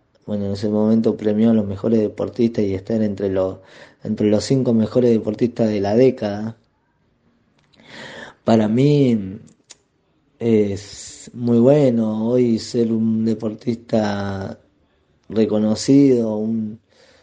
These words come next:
una persona declarada ciudadano ilustre de mi ciudad, eh, no sé,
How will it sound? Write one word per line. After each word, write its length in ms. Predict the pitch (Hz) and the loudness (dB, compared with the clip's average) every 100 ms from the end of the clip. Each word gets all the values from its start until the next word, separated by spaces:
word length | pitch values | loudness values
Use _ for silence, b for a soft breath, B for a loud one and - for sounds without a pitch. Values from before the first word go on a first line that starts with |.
| b - | b -8
una 220 | 120 120 | -4 -2
persona 1120 | 117 101 - 123 120 113 104 98 92 113 - - | -2 -2 0 2 2 0 -2 -6 -8 -12 -18 -8
declarada 1000 | 107 104 110 110 123 127 117 104 85 - | -6 -2 0 2 2 2 0 -4 -8 -12
ciudadano 540 | - 110 110 120 117 | -4 0 0 0 0
ilustre 640 | 113 123 135 - 123 107 | 2 2 0 -2 -4 -2
de 200 | 101 101 | -2 -4
mi 160 | 101 101 | -6 -10
ciudad, 840 | - 101 113 139 139 127 113 113 - B B B B | -6 0 2 2 2 0 -2 -4 -12 B B B B
eh, 1120 | 104 107 104 104 101 98 101 98 95 98 101 _ _ _ _ _ _ | -4 -2 -2 -4 -8 -10 -10 -10 -12 -14 -20 _ _ _ _ _ _
no 200 | 117 117 | 0 0
sé, 560 | 107 127 117 101 101 | 2 2 2 2 -4